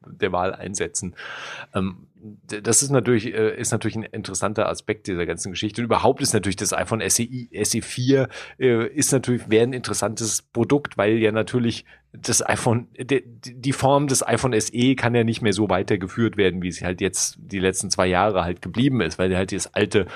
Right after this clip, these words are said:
Home-Button-Design, das, das hat sich ja nun wirklich erübrigt an dem Punkt. Und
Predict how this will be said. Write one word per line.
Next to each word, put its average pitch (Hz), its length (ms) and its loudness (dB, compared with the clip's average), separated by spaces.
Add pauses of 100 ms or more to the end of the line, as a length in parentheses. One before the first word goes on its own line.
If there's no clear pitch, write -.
(180)
Home-Button-Design, 101 800 2
das, 92 220 -2
das 95 180 -2
hat 90 160 -2
sich 101 180 0
ja 107 160 -2
nun 123 280 -2
wirklich 120 300 0
erübrigt - 640 -2
an 85 120 -8
dem 85 200 -6
Punkt. 87 320 -4
Und - 160 -6